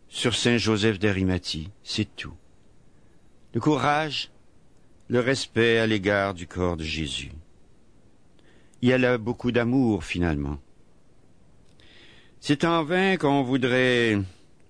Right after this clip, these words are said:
ajouter à ces détails qui sont consignés dans l'Évangile d'autres indications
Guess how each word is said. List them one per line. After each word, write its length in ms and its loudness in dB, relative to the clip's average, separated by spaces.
ajouter 680 0
à 40 2
ces 200 -2
détails 800 0
qui 180 -8
sont 240 0
consignés 680 0
dans 280 2
l'Évangile 920 0
d'autres 640 0
indications 960 0